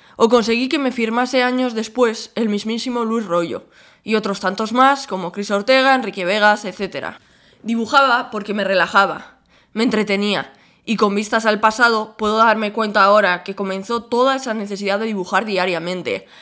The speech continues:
algo que más adelante no se convirtió en una obligación frustrante, sino al revés, una forma de motivarme que gracias a lo que sea conservo hoy en día. Eran ideas y sueños humildes como conocer las reglas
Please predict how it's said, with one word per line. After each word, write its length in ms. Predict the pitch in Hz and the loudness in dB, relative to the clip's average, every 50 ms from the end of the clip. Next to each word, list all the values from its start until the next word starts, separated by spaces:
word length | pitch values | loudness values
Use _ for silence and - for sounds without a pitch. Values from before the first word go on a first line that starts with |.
| - - - - | -20 -18 -6 2
algo 300 | - 214 226 233 254 226 | 4 4 4 4 2 0
que 100 | 180 160 | -2 -4
más 180 | 170 175 - | -4 -4 -2
adelante 580 | 226 208 214 220 226 226 226 208 220 208 196 - | -2 -2 0 2 2 2 2 2 -2 -4 -4 -4
no 140 | - 214 202 | -4 -4 -4
se 100 | 202 214 | -4 -2
convirtió 400 | 208 220 226 226 208 - - 220 | -4 -2 -2 -2 -4 -2 -4 -4
en 60 | 226 | -2
una 180 | 233 226 220 196 | -2 0 0 0
obligación 480 | 196 208 208 185 175 175 175 214 208 208 | 0 0 2 2 0 0 0 -4 -6 -4
frustrante, 960 | 196 190 - - 185 202 - - 202 208 214 220 226 190 165 156 - _ _ _ _ - - _ _ | -6 -8 -10 -10 -14 -14 -6 0 2 4 4 4 2 -2 -6 -6 -8 _ _ _ _ -20 -20 _ _
sino 280 | - - 220 214 208 185 | -6 0 2 2 4 4
al 80 | 170 | 2
revés, 460 | - 147 147 233 277 311 - - - - _ _ - - _ - | 2 0 2 2 2 2 2 -2 -10 -14 _ _ -20 -20 _ -4
una 220 | 202 202 202 190 | 0 4 4 4
forma 280 | 185 220 208 214 233 233 | 4 4 2 2 2 2
de 80 | 226 208 | 2 2
motivarme 680 | 196 190 190 208 196 196 208 190 175 170 165 165 - - | -2 -2 -2 0 4 4 4 4 2 -2 -6 -10 -10 -8
que 140 | 196 185 | -6 -4
gracias 400 | 175 196 208 214 214 208 180 - | 0 2 2 2 2 0 -2 0
a 60 | 170 165 | 2 2
lo 120 | 175 175 | 2 0
que 140 | 175 185 196 | -2 -4 -2
sea 260 | - 240 247 262 254 | 2 4 4 4 4
conservo 440 | 254 208 202 202 214 208 202 202 202 | 2 -2 -4 -2 -2 -2 0 0 0
hoy 120 | 196 185 | 2 0
en 140 | 165 165 170 | 0 -2 -2
día. 300 | 170 170 170 180 196 - _ _ _ _ _ _ _ _ _ - - - - - - - | -2 -2 -2 -2 -4 -8 _ _ _ _ _ _ _ _ _ -20 -20 -20 -20 -20 -8 0
Eran 320 | - 262 285 320 311 254 | 4 6 6 6 4 4
ideas 340 | 220 190 226 240 247 240 226 | 0 2 2 2 2 2 -2
y 80 | 214 | -6
sueños 400 | 196 - 233 220 220 220 220 208 | -6 -6 -4 -4 -4 -4 -4 -4
humildes 480 | 220 202 214 226 226 208 180 170 180 - | -4 -4 -4 -2 -2 0 0 -2 -2 -2
como 220 | - 220 202 202 | -4 -2 -2 -2
conocer 340 | 196 196 190 185 202 226 233 | -2 -2 -4 -4 -6 -4 -2
las 160 | 254 247 247 | 0 0 0
reglas 500 | 233 247 262 254 240 220 214 226 - - | 2 0 0 0 0 0 0 0 -2 -8